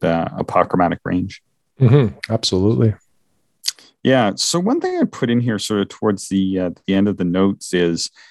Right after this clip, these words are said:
Speaker 1: um, 'cause this is one thing I was always wondering about. Uh, you often hear about how refractors punch, um,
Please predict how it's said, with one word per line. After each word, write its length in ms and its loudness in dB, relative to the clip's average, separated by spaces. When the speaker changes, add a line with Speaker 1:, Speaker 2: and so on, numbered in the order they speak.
Speaker 1:
um, 420 2
'cause 160 -14
this 160 -4
is 140 -6
one 160 0
thing 100 2
I 120 0
was 140 -4
always 540 -4
wondering 440 0
about. 480 -2
Uh, 220 -6
you 120 0
often 240 0
hear 160 -2
about 200 0
how 440 0
refractors 800 0
punch, 600 0
um, 460 -2